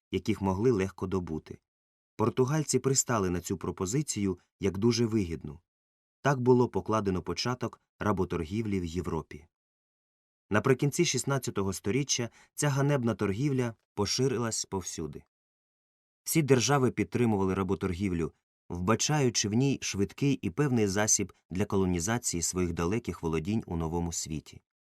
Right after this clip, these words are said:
Чорні раби могли жити там, де незвиклі до тропічного клімату європейці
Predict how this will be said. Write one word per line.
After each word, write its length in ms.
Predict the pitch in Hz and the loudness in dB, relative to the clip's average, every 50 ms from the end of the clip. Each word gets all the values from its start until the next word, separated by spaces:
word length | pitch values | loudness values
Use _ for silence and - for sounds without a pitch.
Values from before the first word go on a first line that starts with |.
| _ _ _ _ _ _ _ | _ _ _ _ _ _ _
Чорні 420 | - - - 120 123 120 117 107 98 | -6 0 2 2 4 4 2 2 2
раби 360 | 98 98 95 120 135 131 - _ _ - - _ | 2 2 2 2 2 2 0 _ _ -20 -12 _
могли 320 | - 101 104 104 120 139 131 | 2 2 4 6 6 6 6
жити 280 | 113 120 117 - 95 | 6 2 0 0 -2
там, 340 | 87 - 127 139 139 117 101 - _ _ _ _ | -2 0 0 2 2 0 -2 -6 _ _ _ _
де 160 | - 90 110 | 0 2 4
незвиклі 480 | 110 110 107 98 101 117 135 - - 104 | 4 4 2 2 4 2 2 2 2 2
до 120 | 95 101 | 2 2
тропічного 640 | 95 104 101 98 - 120 - - - 101 95 98 92 | 2 2 0 0 -2 -2 -2 -2 -2 0 0 -2 -2
клімату 420 | - 104 107 104 98 92 - 92 | -2 0 0 0 0 0 -2 -2
європейці 720 | 85 82 78 80 82 - 120 127 131 127 - - 113 107 | -2 -2 -4 -4 -4 -2 2 2 2 0 0 -4 -4 -4